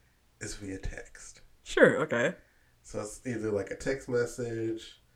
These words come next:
Speaker 1: a D M,
Speaker 2: Mm-hmm.
Speaker 1: something
Speaker 2: Yeah,
Speaker 1: of the
Speaker 2: yeah.
Speaker 1: sort. And so for me to relay message,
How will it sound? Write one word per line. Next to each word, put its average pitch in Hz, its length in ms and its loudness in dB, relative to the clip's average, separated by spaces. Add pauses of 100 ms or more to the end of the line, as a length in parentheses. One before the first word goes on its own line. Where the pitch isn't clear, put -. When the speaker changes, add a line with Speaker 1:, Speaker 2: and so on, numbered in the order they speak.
(880)
Speaker 1:
a 123 100 2
D 110 220 0
M, 107 460 2 (300)
Speaker 2:
Mm-hmm. 147 320 4
Speaker 1:
something 233 420 0
Speaker 2:
Yeah, 151 160 12
Speaker 1:
of 123 40 10
the 117 60 10
Speaker 2:
yeah. 131 140 10
Speaker 1:
sort. - 260 -6 (1120)
And - 180 -4
so 95 680 -2 (1200)
for - 200 -2
me 113 220 0
to 117 140 -4
relay 104 400 2
message, - 640 -6